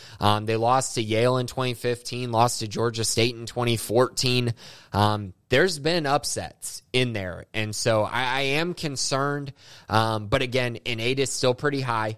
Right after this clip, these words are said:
A big part of this is gonna come down to their seeding and what the matchup looks like. Um, but they really do need to turn that defense around. So I'm still at an eight, but I will tell you, if they lose a few more times before the tournament, I'm gonna have some real pause.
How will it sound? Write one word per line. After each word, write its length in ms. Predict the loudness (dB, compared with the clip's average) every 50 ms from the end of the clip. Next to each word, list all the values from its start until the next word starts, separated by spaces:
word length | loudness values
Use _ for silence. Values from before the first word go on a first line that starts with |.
| -6 _
A 80 | 0 4
big 240 | 6 6 4 4 2
part 220 | 0 2 2 2
of 60 | 2 2
this 220 | 0 0 -2 -4
is 100 | -6 -4
gonna 180 | -4 -4 -4 -4
come 180 | -4 -4 -4 -2
down 220 | 0 -2 -2 -2
to 60 | -2 -2
their 160 | 0 0 0
seeding 600 | -2 -4 -4 -4 -4 -4 -4 -4 -4 -4 -4 -4
and 100 | -6 -2 -2
what 160 | -2 -2 -2
the 80 | -4
matchup 520 | -4 -2 -2 -4 -4 -2 -2 -4 -4 -4 -4
looks 380 | -2 -2 -2 -2 -2 -4 -6 -4
like. 360 | -4 -4 -4 -6 -8 -12 -20 _ -20 -20 -20 -20 -10 -2
Um, 460 | 2 2 2 2 0 -2 -8 -12 -14 -16 _ 0
but 180 | 0 2 2
they 120 | 2 0 0
really 280 | 2 2 2 2 2
do 160 | 0 -2 -2 -4
need 180 | -4 -6 -6
to 80 | -8 -8
turn 240 | -6 -6 -4 -4 -4
that 200 | -6 -6 -6 -8
defense 400 | -8 -10 -8 -6 -6 -4 -2 -2
around. 300 | 0 0 0 0 -2 0
So 100 | 2 2
I'm 100 | 2 2
still 200 | 0 0 0 2
at 100 | 2 0
an 100 | 0 0
eight, 220 | 0 0 0 0 0
but 80 | 0 2
I 60 | 2
will 160 | 4 4 4 2
tell 160 | 2 0 0
you, 100 | 0 0
if 100 | 0 0
they 100 | 0 0
lose 280 | 2 2 0 0 0
a 40 | -2
few 200 | -4 -4 -6 -6
more 220 | -4 -2 -2 -2 -2
times 380 | -2 -4 -4 -4 -4 -6 -8
before 300 | -8 -10 -8 -4 -4 -4
the 80 | -4 -4
tournament, 440 | -6 -6 -6 -6 -6 -8 -12 -14 -16 _ _ -20 -20 -20 _ -8
I'm 80 | -6
gonna 120 | -2 -2 0
have 120 | -2 -2
some 200 | -4 -6 -6 -4
real 180 | -2 -2 -2 -4
pause. 480 | -4 -4 -4 -4 -4 -6 -10 -12 -12